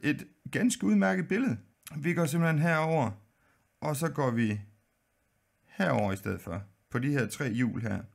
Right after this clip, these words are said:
Herover, der kan du stadigvæk lave noget med offset, hvis du har lyst til det. Man kan tilføje noget mere af det her gain her. Men det tænker jeg, det er der vist ingen grund til.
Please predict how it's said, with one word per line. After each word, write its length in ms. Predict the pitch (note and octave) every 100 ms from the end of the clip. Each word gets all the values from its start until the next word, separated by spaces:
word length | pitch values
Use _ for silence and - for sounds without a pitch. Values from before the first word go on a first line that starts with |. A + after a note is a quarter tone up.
| _ - - - _
Herover, 480 | G3 F3+ D3+ E3+ F3 - - E3+
der 120 | E3
kan 200 | - G#2
du 300 | G2+ G2 G2+ - _
stadigvæk 440 | - D#3+ D3 C#3+
lave 200 | C3+ C#3+
noget 180 | C#3 C3+
med 80 | B2
offset, 580 | A#2+ D3 - D3+ C#3+ C3+ _ -
hvis 120 | -
du 100 | A#2
har 60 | A2+
lyst 200 | A#2+ C3
til 120 | G#2
det. 180 | C#3+ E3 - -
Man 160 | A#2
kan 400 | G#2+ G#2+ G2+ F#2+ G2+ -
tilføje 460 | - D3+ E3+ B2+ A#2
noget 160 | G#2 G2+
mere 420 | A#2 D#3 F#3 F#3 - _ - - -
af 80 | G#2+
det 100 | A#2+
her 120 | A2
gain 360 | G2+ A2 E3
her. 300 | D#3+ C#3+ A#2 G2+ - _ _ _ _ _ _ _ _ _ _ _
Men 100 | C3+
det 120 | G#2+ G#2
tænker 280 | A2 G#2
jeg, 100 | G2
det 80 | A#2
er 40 | A2
der 80 |
vist 180 | F2 F#2
ingen 140 | F2 -
grund 160 | B1
til. 140 | -